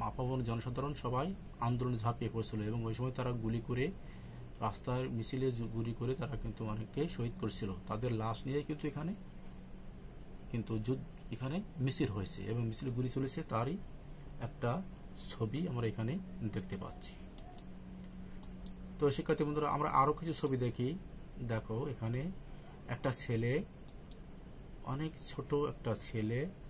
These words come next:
তারা কি করছে, কি করছে, সেও কিন্তু দেখো এখানে বড় বড় আন্দোলনে সেও কিন্তু অংশগ্রহণ করছে। অর্থাৎ সেও কি করছে, সে বলছে বাংলাদেশে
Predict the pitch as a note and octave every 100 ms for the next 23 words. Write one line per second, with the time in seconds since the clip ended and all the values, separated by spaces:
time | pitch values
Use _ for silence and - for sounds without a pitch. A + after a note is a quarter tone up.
0 | - - - - - A#2 - B2+ D3 C3+
1 | E3+ - D3 D3+ D3 - G#3+ A#3 - -
2 | - - - - C3 C#3 - C3 B2 A#2
3 | B2 B2 B2 B2 A2+ A#2+ C#3 C3 A2+ G#2+
4 | A2 G#2+ A2 A2+ - B2 B2+ C3+ - G#3+
5 | - - - - - - - - - A#2
6 | A#2 A2+ G#2+ A#2 - G2 G2+ - - A#2+
7 | C3+ - - D3+ C#3+ C3+ - A2+ A2 A#2+
8 | B2+ - F3 - - - - - - -
9 | A2+ A2+ A#2 A#2 C3 - E3+